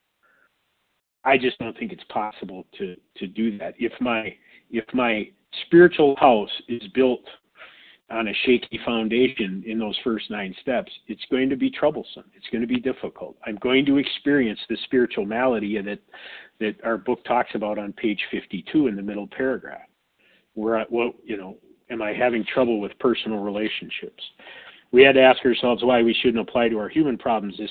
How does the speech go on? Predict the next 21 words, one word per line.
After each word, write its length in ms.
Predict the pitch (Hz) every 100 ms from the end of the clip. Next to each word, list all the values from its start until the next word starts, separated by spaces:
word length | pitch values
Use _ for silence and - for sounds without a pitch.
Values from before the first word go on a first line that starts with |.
| -
same 180 | 117 110
readiness 400 | 117 107 101 98 -
to 80 |
change 360 | 92 - 120 98
our 80 | 87
point 280 | - 113 95
of 120 | 90
view. 240 | 113 87 104
Were 140 | 127
we 160 | 123 117
having 320 | 151 147 135
trouble? 300 | - 120 98
These 260 | 123 202
are 140 | 139 107
great 400 | - 131 147 -
inventory 560 | 135 120 98 - 92 82
questions. 540 | - - - - -
I 120 | 123 143
look 240 | 151 147
at 100 | 113
this 140 | 123